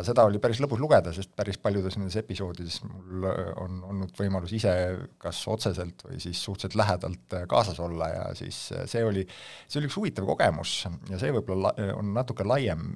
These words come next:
peegeldus kogu selle teema juurde, et, äh, kui subjektiivne on mälu ja et, et kuidas see on selline asi, et, et mida, mm, inimesed, kes samas sündmuses osalesid, ü-, praktiliselt õlg õla kõrval üheskoos, äh, võivad seda, äh,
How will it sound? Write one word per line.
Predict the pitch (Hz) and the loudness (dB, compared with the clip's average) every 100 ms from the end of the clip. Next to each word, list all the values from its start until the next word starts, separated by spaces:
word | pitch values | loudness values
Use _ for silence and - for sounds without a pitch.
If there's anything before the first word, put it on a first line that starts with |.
| - | -6
peegeldus | 92 87 - - - | -4 -4 -6 -8 -8
kogu | 92 90 | -6 -6
selle | 92 87 | -6 -4
teema | 117 113 85 | -2 -2 -2
juurde, | 87 85 85 87 | -4 -4 -4 -4
et, | _ - | _ -4
äh, | 82 78 - - _ _ - 90 | -2 -2 -6 -20 _ _ -10 -6
kui | 117 | -4
subjektiivne | 110 165 104 - 104 101 | -2 2 2 2 0 0
on | 107 | 2
mälu | 113 - - - - - | 2 0 -8 -18 -16 -8
ja | 87 | -6
et, | 85 | -6
et | - | -8
kuidas | - 127 - | -2 2 2
see | 139 | 0
on | 110 | -2
selline | 113 107 95 | -2 -2 -2
asi, | 156 123 87 | -2 -2 -2
et, | 87 - | -4 -10
et | 90 | -10
mida, | 98 92 92 90 | -8 -4 -2 -4
mm, | 87 - 85 87 90 87 87 82 82 - - - - | -8 -14 -10 -8 -6 -6 -4 -2 -2 -2 -2 -6 2
inimesed, | 143 123 95 - | 4 4 2 -2
kes | - | -4
samas | - 131 135 104 - - | 0 4 6 6 4 0
sündmuses | 147 123 87 90 87 | -2 0 -2 -2 0
osalesid, | 170 95 82 67 98 - - | 2 4 2 -2 -8 -12 -14
ü-, | - 107 101 | -8 -8 -4
praktiliselt | - 113 113 92 | 0 2 0 -2
õlg | 120 107 | 0 0
õla | 90 90 | 0 2
kõrval | 135 95 | 4 6
üheskoos, | 101 85 - 160 92 - - - - - - | 4 0 -2 -2 -2 -6 -14 -20 -20 -16 -6
äh, | 90 90 | -2 -2
võivad | - 113 101 92 | 2 4 4 2
seda, | 101 95 98 98 - | 0 4 6 6 4
äh, | 95 | 2